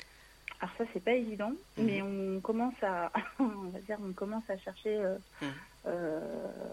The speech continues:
Speaker 1: comment dire, à, une solution pour, euh, pour faire garder de temps en temps no-, notre petite fille et pour pouvoir, euh,
Speaker 2: Ouais.
Speaker 1: on a eu, en fait, on a eu essayé de le faire quand, euh, j'avais la, on avait la présence des grands-parents à la maison.
Speaker 2: Mhm.
Speaker 1: Euh,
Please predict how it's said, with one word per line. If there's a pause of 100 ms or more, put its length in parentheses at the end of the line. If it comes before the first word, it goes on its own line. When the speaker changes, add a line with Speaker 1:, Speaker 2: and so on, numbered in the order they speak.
(440)
Speaker 1:
comment
dire,
à, (240)
une
solution
pour,
euh, (180)
pour
faire
garder
de
temps
en
temps
no-, (220)
notre
petite
fille
et
pour
pouvoir,
euh,
Speaker 2:
Ouais. (260)
Speaker 1:
on
a
eu,
en
fait,
on
a
eu
essayé
de
le
faire (100)
quand, (100)
euh,
j'avais
la,
on
avait
la
présence
des
grands-parents
à
la
maison. (140)
Speaker 2:
Mhm. (800)
Speaker 1:
Euh,